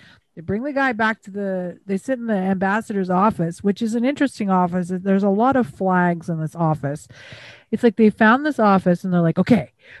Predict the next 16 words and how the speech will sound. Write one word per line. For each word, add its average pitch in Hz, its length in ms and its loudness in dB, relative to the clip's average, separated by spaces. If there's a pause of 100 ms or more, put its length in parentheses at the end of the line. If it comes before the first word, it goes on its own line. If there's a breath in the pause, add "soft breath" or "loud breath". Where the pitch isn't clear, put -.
put 285 180 8
a 277 100 12
lot 247 260 2
of 208 80 -4
flags 240 500 6
in 208 100 2
here. 170 280 2
So 202 160 -4
it 180 60 -2
looks 226 240 6
like 226 180 4
it's 196 200 2
like 190 180 2
a, 175 120 4 (340)
an 180 200 4
em-, 185 320 4